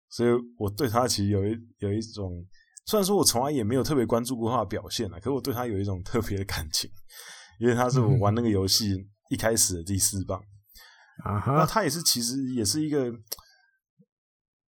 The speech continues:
Speaker 1: 一二军载浮载沉很久的选手，那这种选手其实可以撑到像他这么久，真的蛮不简单的。因为说真的，他整个生涯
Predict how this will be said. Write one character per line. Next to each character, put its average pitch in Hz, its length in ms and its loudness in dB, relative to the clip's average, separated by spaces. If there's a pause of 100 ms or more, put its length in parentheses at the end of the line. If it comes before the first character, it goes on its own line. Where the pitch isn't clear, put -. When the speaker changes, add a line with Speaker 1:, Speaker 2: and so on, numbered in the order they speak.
Speaker 1:
一 147 180 0
二 160 180 4
军 127 640 -2 (220)
载 90 180 2
浮 98 200 -2
载 98 160 2
沉 92 120 -2
很 98 220 -2
久 101 200 -2
的 92 60 -4
选 85 220 -6
手， 95 320 -6
那 143 80 -16
这 175 140 2
种 139 80 0
选 120 160 -2
手 135 160 0
其 101 160 0
实 107 260 -2 (420)
可 - 140 -6
以 135 80 0
撑 131 300 2
到 143 120 0
像 131 160 0
他 127 120 0
这 147 100 -2
么 110 100 0
久， 101 240 -4 (360)
真 120 160 -4
的 101 180 0 (100)
蛮 95 160 -2
不 104 140 0
简 95 220 -4
单 73 120 -14
的。 85 180 -14 (640)
因 160 60 -10
为 165 40 -2
说 175 140 0
真 180 120 2
的， 135 120 -2
他 156 160 -4 (220)
整 104 220 0
个 101 120 0
生 135 360 4
涯 101 180 -4